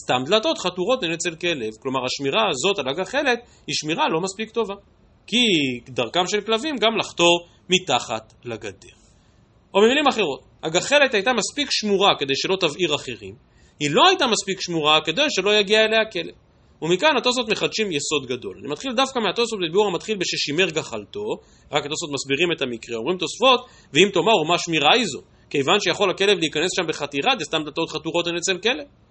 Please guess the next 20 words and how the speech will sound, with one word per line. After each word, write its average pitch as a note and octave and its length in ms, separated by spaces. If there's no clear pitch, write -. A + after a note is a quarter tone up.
אומרים A#2 200
תוספות, - 360
"ויש - 280
לומר, C#4 380
כיוון G#3 400
דנתר C#3+ 560
כדנתרי D3+ 520
אינשי D4 460
לא G#3+ 140
אטריחו C4 520
רבנן C#3+ 560
תפי". - 300
כלומר, G3 640
באמת A#3 340
יש A3+ 120
כאן G3+ 160
שמירה F3 480
מסוימת, D3+ 760
כדנתרי G#3 540
אינשי. G#2 360